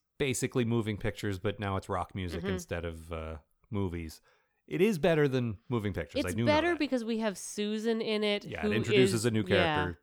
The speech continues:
Speaker 1: but we'll get to this when we get
Speaker 2: Yeah.
Speaker 1: to it. I don't think that character's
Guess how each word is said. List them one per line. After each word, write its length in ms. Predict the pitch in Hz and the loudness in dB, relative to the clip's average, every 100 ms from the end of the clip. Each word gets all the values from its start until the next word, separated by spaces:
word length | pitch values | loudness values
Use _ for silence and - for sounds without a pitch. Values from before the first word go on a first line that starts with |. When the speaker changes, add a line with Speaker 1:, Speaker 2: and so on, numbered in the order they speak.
| _ | _
Speaker 1:
but 240 | 107 92 _ _ _ _ _ _ _ _ _ - | -6 -6 _ _ _ _ _ _ _ _ _ -16
we'll 240 | 117 139 | -8 -8
get 280 | 139 135 - | -2 -4 -2
to 100 | 113 | -4
this 260 | 104 - | -2 -4
when 120 | 107 92 | -4 -4
we 80 | |
get 140 | 95 123 | 0 0
Speaker 2:
Yeah. 120 | 180 | 0
Speaker 1:
to 60 | 90 | -2
it. 120 | 85 - _ _ _ - | -6 -12 _ _ _ -4
I 60 | |
don't 140 | 147 120 | -2 0
think 140 | 101 | 0
that 160 | 95 - | -2 0
character's 400 | 101 - 95 | -2 0 -4